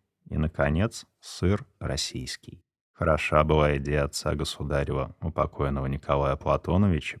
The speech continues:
по ликвидации всех иноземных супермаркетов и замене их на русские ларьки.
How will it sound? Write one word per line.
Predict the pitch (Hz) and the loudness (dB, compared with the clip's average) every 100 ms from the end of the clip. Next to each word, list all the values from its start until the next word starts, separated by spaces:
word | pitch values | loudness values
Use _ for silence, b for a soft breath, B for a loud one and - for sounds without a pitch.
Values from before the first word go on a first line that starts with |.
| - | -8
по | |
ликвидации | 65 - - 73 69 - - | -8 -6 -4 0 -2 -2 -8
всех | - 78 - | -6 -6 -6
иноземных | - 71 67 71 73 71 | -2 0 0 0 0 -2
супермаркетов | - - 73 73 76 95 - - - | -6 -4 -2 2 2 0 -4 -10 -14
и | - | -6
замене | 76 69 69 73 76 | -2 0 0 2 0
их | 71 - | -2 -4
на | 67 | -2
русские | 67 69 - 78 | -2 -4 -6 -4
ларьки. | 71 67 - - 69 | -2 -2 -4 -12 -10